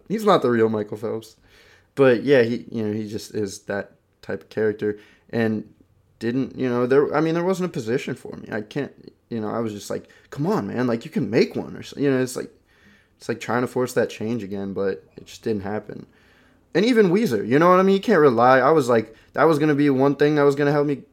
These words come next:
help get me through too, you know? But, psh, that's canceled indefinitely. The whole album, why? Just re-, release the album.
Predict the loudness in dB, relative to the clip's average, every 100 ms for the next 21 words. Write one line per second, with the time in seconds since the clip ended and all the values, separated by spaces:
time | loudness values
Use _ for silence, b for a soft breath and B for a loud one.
0 | -6 -6 -2 -2 -2 -4 -4 -4 -2 -4
1 | -4 b b b b -4 -2 0 -2 -2
2 | 2 2 2 -6 _ -16 B B B B
3 | B B 0 0 -2 -20 _ -12 -8 -8
4 | -4 -4 -4 -6 -8 -6 -6 -4 -4 -4
5 | -4 -4 -10 b b -6 2 4 6 4
6 | 2 -2 -2 -2 -2 -4 -10 b b b
7 | -10 -6 0 -2 -2 _ -4 -2 -2 -4
8 | -8 -8 -4 -4 -4 -8 -12